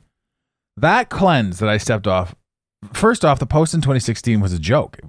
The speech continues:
obviously. It was like, who the fuck would do all that shit? But as the time had passed,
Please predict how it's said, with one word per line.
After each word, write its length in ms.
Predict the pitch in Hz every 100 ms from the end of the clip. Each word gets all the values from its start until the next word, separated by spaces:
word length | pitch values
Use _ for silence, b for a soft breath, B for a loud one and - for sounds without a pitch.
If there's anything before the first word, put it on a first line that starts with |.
| -
obviously. 520 | 92 87 80 78 110
It 80 | 101
was 120 | 85
like, 180 | 85 87
who 120 | 117
the 120 | 110
fuck 300 | - - 143
would 160 | 101 107
do 180 | 135 147
all 160 | 82
that 180 | 82 76
shit? 220 | - - - - _ _ _ _ _ _ _ _ _ _ _ _
But 300 | 113 117 - _ _ _ _
as 360 | 131 147 127 104 - _ _ _ _ _ _ _ _
the 80 | 147
time 500 | - - 156 180 175
had 220 | 143 147
passed, 580 | - 123 123 90 - -